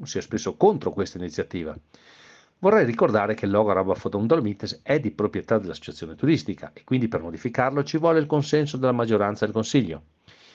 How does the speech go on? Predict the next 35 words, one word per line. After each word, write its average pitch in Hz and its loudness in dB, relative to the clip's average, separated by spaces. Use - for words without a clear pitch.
Il 226 2
comune 143 2
ha 107 -6
un 92 -4
solo 98 2
rappresentante 98 -2
nel 90 -6
C - -8
D 95 -4
A 87 -6
e - -14
quindi 85 -10
se 92 -10
si - -10
dovesse 80 -8
votare 131 -2
il 151 0
suo 143 -4
voto 147 2
vale 131 2
uno, 113 2
come 90 -4
quello 160 0
di 113 -4
tutti - -6
gli 120 4
altri 131 0
consiglieri, 101 -4
e 85 -8
non 87 -4
ha 151 0
nessun 170 2
diritto 151 4
di 135 0
veto. - -6